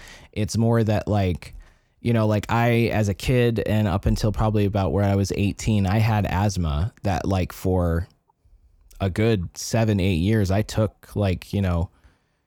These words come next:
steroids for it, you know? And have had a history of respiratory issues. And then I, you know,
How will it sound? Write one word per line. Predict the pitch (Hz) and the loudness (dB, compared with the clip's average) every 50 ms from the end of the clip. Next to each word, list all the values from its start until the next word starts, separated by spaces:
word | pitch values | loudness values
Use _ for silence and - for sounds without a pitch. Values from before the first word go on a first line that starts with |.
| _ _ | _ _
steroids | - - - - 113 117 113 107 98 92 90 87 87 - | -16 -10 -4 -2 0 2 2 2 2 2 0 0 -2 -6
for | - - 101 92 82 | -4 -2 0 0 0
it, | 78 82 87 - _ _ _ - | 0 0 -2 -4 _ _ _ -6
you | 101 101 | -2 -2
know? | 98 95 92 95 104 - _ _ - - _ _ _ - | 0 0 0 0 -2 -4 _ _ -20 -20 _ _ _ -6
And | 110 107 104 101 95 95 92 90 85 | -2 -2 0 0 0 0 0 0 0
have | 92 113 98 | 0 0 0
had | - 104 117 113 110 | 0 0 0 0 0
a | 107 | 2
history | 98 117 110 - - - 101 101 98 98 | 0 0 -2 -2 -2 -2 -2 0 0 0
of | 95 92 87 - - - - _ _ | 0 -2 -4 -6 -10 -18 -20 _ _
respiratory | 113 107 107 104 - 107 - - 92 90 - - | -2 -2 -2 -2 -4 -4 -4 -2 -2 -2 0 -2
issues. | 98 - - 98 98 101 98 95 - | -2 -2 0 0 0 0 0 0 0
And | 104 98 | 0 0
then | 95 95 | 0 0
I, | 95 95 92 92 92 - - | 0 0 0 0 -2 -4 -4
you | - 98 | -2 -2
know, | 92 85 87 90 98 | 0 0 0 -2 -4